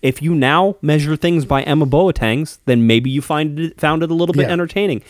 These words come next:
Speaker 1: And if you don't know about measuring things by Emma Boateng's, maybe you should go watch our video on
Speaker 2: Yeah, you have,
Speaker 1: corner of the galaxy dot com.
Speaker 2: you have to watch. And, and the, the other kind of pro to watching that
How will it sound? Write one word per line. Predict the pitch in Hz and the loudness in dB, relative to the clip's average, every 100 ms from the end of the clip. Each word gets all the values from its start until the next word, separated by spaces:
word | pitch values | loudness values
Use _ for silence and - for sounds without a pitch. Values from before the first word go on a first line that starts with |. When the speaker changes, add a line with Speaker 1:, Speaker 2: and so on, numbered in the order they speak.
| - - | -18 -4
Speaker 1:
And | 135 | -2
if | 143 | 0
you | 160 | 0
don't | 131 139 175 226 | 2 4 4 2
know | 160 135 107 123 | 2 2 2 0
about | 117 110 120 | 0 2 2
measuring | 120 107 117 107 | 2 2 2 2
things | 110 117 | 2 2
by | 110 113 | 2 2
Emma | 120 117 | 2 2
Boateng's, | 120 127 - 151 139 - | 2 2 2 0 -2 -4
maybe | 113 117 117 | -2 0 2
you | 110 | 0
should | - 107 | -4 -2
go | 107 | -2
watch | 95 92 | -2 -2
our | 95 | -4
video | 92 90 90 | -4 -4 -4
on | 87 | -4
Speaker 2:
Yeah, | |
you | |
have, | 87 | -6
Speaker 1:
corner | 87 | -4
of | 85 82 | -4 -4
the | |
galaxy | 80 82 127 | -6 -4 0
dot | 143 139 | 0 -2
com. | 151 | 0
Speaker 2:
you | 147 | 2
have | 147 - | 2 0
to | 139 | -4
watch. | 110 101 - | -6 -6 -4
And, | 139 | -2
and | 139 147 143 | 0 0 0
the, | |
the | 143 127 | -2 0
other | 143 151 139 131 _ - | 0 2 0 -2 _ -8
kind | 135 120 | -4 -4
of | 110 - - - - | -6 -10 -20 -14 -4
pro | - 170 151 113 | 2 2 2 -2
to | - 135 | -4 -2
watching | 123 - 120 | -2 -4 -4
that | 113 117 | -4 -6